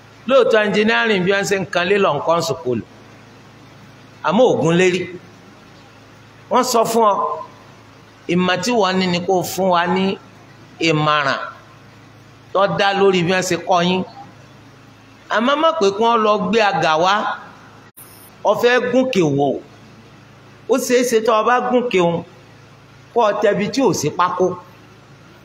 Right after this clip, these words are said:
Ní wọ́n bá di pa ló pe èèyàn lọ́rùn. Látàrí gàràjé,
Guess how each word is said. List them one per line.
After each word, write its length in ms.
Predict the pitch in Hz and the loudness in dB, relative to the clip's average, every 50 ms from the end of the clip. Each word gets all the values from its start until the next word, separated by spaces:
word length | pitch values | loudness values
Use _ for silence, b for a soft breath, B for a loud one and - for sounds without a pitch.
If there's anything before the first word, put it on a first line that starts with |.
| - - - - - - - | -20 -20 -20 -20 -20 -18 -8
Ní 100 | - 185 | -2 0
wọ́n 140 | 226 262 254 | 0 2 2
bá 100 | 214 202 | 0 0
di 100 | 180 185 196 | 0 0 -2
pa 240 | 190 208 208 196 196 | 0 0 0 0 2
ló 160 | 196 208 226 233 | 2 2 2 2
pe 160 | 226 233 202 | 2 2 2
èèyàn 280 | 202 202 190 170 160 156 | 2 2 2 0 0 2
lọ́rùn. 300 | 170 180 190 190 170 - - - - - - - - - - - - - - - - - - - - - - - - | 2 2 2 0 -2 -4 -8 -12 -16 -20 -20 -20 -20 -20 -20 -20 -20 -20 -20 -20 -20 -20 -20 -20 -20 -20 -20 -20 -10
Látàrí 460 | - 190 233 254 254 247 190 175 175 185 185 | -4 -4 -2 -2 0 0 0 0 0 -2 -2
gàràjé, 560 | 156 165 170 165 160 151 151 139 139 180 190 | -2 -2 -2 0 0 -2 -2 -2 0 0 0